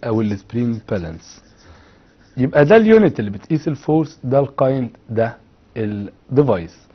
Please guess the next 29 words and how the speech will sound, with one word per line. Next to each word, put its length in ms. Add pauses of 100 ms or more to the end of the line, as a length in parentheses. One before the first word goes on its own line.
(540)
ممتاز 440
جدًا 420
أعزائي 300
الطلاب. 520 (300)
إحنا 240
بقى 160
كده 240
أعزائي 300
الطلاب 300
اتكلمنا 540
عن 140
حاجتين 360
مهمين. 460 (800)
اتكلمنا 580
عن 180
الفورس 520
بالأولد 480
ديفينيشن، 580
وقلنا 500 (140)
هي 260
factor 440
changes 600
the 140
state 400
from 100 (180)
being 300
rest 260 (560)
to 80
motion 380